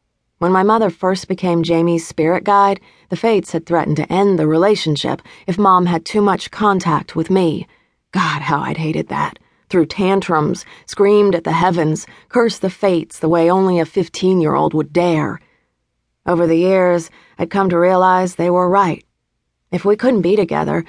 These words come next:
we couldn't keep pretending we were. We both had to move on. Still, I loved being able to have some contact with my mother, and it was hard knowing she was right there and I couldn't see her,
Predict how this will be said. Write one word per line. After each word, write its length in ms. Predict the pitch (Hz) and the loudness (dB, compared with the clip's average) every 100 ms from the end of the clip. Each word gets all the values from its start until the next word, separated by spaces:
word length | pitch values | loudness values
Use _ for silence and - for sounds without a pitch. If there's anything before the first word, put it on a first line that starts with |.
| - - | -12 -8
we 80 | 180 | -2
couldn't 220 | 202 175 | -2 -2
keep 240 | 190 170 | -2 -4
pretending 680 | 156 - 185 202 185 156 160 | -6 -8 -2 0 0 0 0
we 100 | 165 | 0
were. 440 | 165 202 151 160 _ _ _ _ _ - | 2 0 0 -6 _ _ _ _ _ -4
We 100 | 175 | -2
both 260 | 180 220 | 0 -2
had 240 | - 196 185 | -2 -4 -2
to 120 | 180 | -2
move 220 | 180 175 | 0 2
on. 320 | 165 151 - - _ _ _ _ _ _ _ | 0 -2 -6 -16 _ _ _ _ _ _ _
Still, 500 | - 208 190 185 180 _ _ - | -8 -2 0 0 -4 _ _ -6
I 80 | 196 | 0
loved 500 | 180 180 180 175 - | 2 2 2 -2 -4
being 200 | 165 160 | 0 0
able 180 | 160 165 | 0 -2
to 80 | 160 | 0
have 260 | 165 165 | 0 -2
some 360 | - 185 180 170 | -2 -2 0 0
contact 580 | 165 160 160 147 156 156 | 0 0 0 -4 -6 -6
with 140 | 160 | -4
my 100 | 160 | -2
mother, 380 | 160 151 147 156 _ _ - | 0 0 -2 -8 _ _ -6
and 80 | 175 | -2
it 40 | |
was 120 | 185 | 0
hard 500 | 175 190 208 156 147 - | 2 4 4 2 -4 -4
knowing 260 | 160 175 165 | -2 0 0
she 140 | 160 | -2
was 160 | 160 151 | -2 0
right 240 | 180 170 | -2 -2
there 340 | 160 196 165 | 0 0 0
and 100 | 156 | 0
I 60 | 156 | -2
couldn't 300 | - 180 147 | -2 -4 -4
see 240 | - 226 | -2 0
her, 200 | 185 - | 0 -2